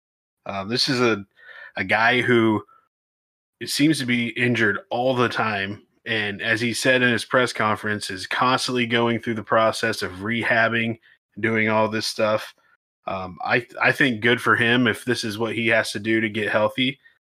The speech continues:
It is a little shocking because we've heard in two thousand eighteen that he had contemplated retirement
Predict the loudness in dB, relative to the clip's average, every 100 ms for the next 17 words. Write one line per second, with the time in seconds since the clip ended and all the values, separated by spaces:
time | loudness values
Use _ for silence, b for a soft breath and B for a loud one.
0 | -6 -2 2 4 6 6 4 2 4 2
1 | 2 0 0 2 0 -2 -4 -6 -4 0
2 | 2 0 -2 2 2 2 0 -2 -4 -4
3 | 0 0 -2 -2 -4 -4 -2 0 0 -2
4 | 0 2 2 -4 -2 0 0 0 -2